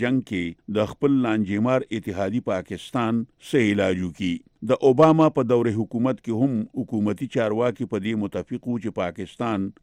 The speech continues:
لانجیمار دی، خو اوباما حکومت هم د پاکستان په تابع کولو کې پاتې راغلی و. د صدر بوش په حکومت کې د قومي سلامتیا سلاکار سټیفن هیډلې او ایشیا د پاره د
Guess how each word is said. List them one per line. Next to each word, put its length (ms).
لانجیمار 680
دی، 160
خو 140
اوباما 460
حکومت 460
هم 60
د 160
پاکستان 640
په 140
تابع 340
کولو 300
کې 260
پاتې 300
راغلی 320
و. 80
د 140
صدر 360
بوش 220
په 140
حکومت 460
کې 180
د 160
قومي 300
سلامتیا 540
سلاکار 560
سټیفن 500
هیډلې 800
او 100
ایشیا 440
د 140
پاره 260
د 80